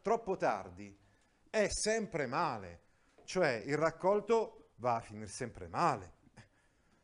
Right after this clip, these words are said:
"Domani voglio il mio marrello in mano." Marrello è un tipo di zappa, appartiene a quel,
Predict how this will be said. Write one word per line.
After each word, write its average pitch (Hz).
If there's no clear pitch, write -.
"Domani 160
voglio 160
il 147
mio 151
marrello 143
in 127
mano." 101
Marrello 113
è 147
un 131
tipo 175
di 131
zappa, 101
appartiene 143
a 127
quel, 113